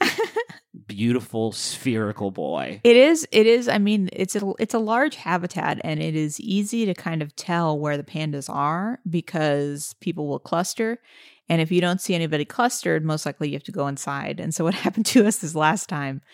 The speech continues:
Speaker 1: is that we were like, "Okay, they're inside." And then by the time we got to the inside, they were back
Speaker 2: We
Speaker 1: outside
Speaker 2: saw
Speaker 1: again.
Speaker 2: one of their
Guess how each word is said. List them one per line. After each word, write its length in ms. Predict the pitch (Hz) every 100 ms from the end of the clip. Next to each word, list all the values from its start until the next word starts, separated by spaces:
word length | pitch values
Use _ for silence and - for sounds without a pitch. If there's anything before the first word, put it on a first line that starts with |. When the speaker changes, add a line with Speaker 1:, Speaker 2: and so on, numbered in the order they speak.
| - - -
Speaker 1:
is 200 | 180 160 147
that 180 | 151 151
we 140 | 151
were 100 | 143
like, 180 | 147 143 -
"Okay, 340 | 190 190 185
they're 160 | 156 147
inside." 420 | 147 - 143 135
And 160 | - 147
then 120 | 139
by 160 | 147 143
the 80 |
time 240 | 143 - 156
we 120 | 151
got 220 | 143 135
to 120 | - 139
the 160 | 135
inside, 400 | 143 143 - 139
they 80 | -
were 60 | -
back 180 | - -
Speaker 2:
We 60 | -
Speaker 1:
outside 260 | - -
Speaker 2:
saw 180 | 87 76
Speaker 1:
again. 160 | - - -
Speaker 2:
one 220 | - 73
of 80 |
their 100 | 71